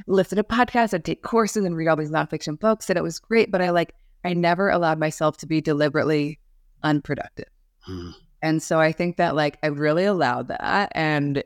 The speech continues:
Speaker 1: it's been great. Um, I would say probably one of my favorite things to do in those times is to read fiction. I'm, like, an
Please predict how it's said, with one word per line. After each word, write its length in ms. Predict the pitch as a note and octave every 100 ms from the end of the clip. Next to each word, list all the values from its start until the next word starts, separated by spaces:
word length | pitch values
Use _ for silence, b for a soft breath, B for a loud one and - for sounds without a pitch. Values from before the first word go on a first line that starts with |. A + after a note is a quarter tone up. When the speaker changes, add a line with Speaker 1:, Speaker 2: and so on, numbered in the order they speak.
| -
Speaker 1:
it's 220 | D3+ -
been 220 | - D#3+
great. 580 | C#3 - - - G3+ - -
Um, 420 | E3 D#3 C#3 C#3 - _ _ -
I 100 | F#3
would 140 | G3+
say 160 | - F3
probably 560 | - F3+ F3 E3+ E3
one 180 | D#3 D#3
of 80 | D3+
my 220 | D3+ D3 -
favorite 580 | - D#3+ D#3+ D#3 D#3 -
things 300 | - D3+ D3
to 80 | -
do 180 | C#3 D3
in 60 | C#3+
those 180 | C#3+
times 260 | - C#3+ C#3+
is 120 | C#3
to 100 | -
read 180 | C#3+ C3+
fiction. 560 | - - - F3+ F#3+ G#3 _ _ _ -
I'm, 140 | E3
like, 140 | E3
an 120 | D#3